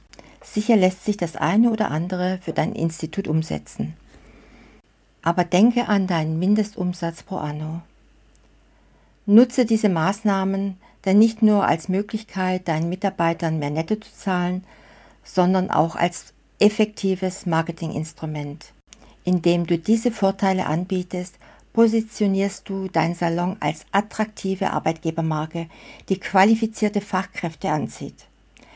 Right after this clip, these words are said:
Langfristig wird dies zu einem erhöhten Zulauf an Bewerbungen führen und dir ermöglichen, die besten Talente für dein Team zu gewinnen.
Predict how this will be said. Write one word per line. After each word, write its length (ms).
Langfristig 760
wird 200
dies 360
zu 160
einem 240
erhöhten 400
Zulauf 580
an 140
Bewerbungen 580
führen 500
und 140
dir 100
ermöglichen, 680
die 100
besten 480
Talente 500
für 160
dein 200
Team 260
zu 80
gewinnen. 520